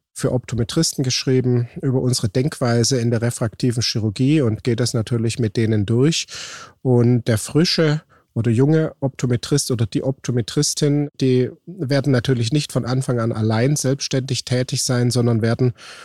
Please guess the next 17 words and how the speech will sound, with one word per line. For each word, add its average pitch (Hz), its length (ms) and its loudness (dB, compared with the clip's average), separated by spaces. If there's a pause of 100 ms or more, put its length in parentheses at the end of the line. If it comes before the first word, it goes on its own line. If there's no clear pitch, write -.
(240)
von 123 240 2
den 117 260 4 (280)
erfahreneren 131 840 0
Optometristen 139 880 -2
und 123 220 -2
von 113 340 0
mir 131 280 2
persönlich 127 600 0
dann 117 220 -4
auch 117 260 -2
geschult. 151 680 0 (960)
Und 131 440 2
ich 131 140 -2
sag 127 200 -2
mal 123 140 4
so, 127 160 2
nach 120 240 0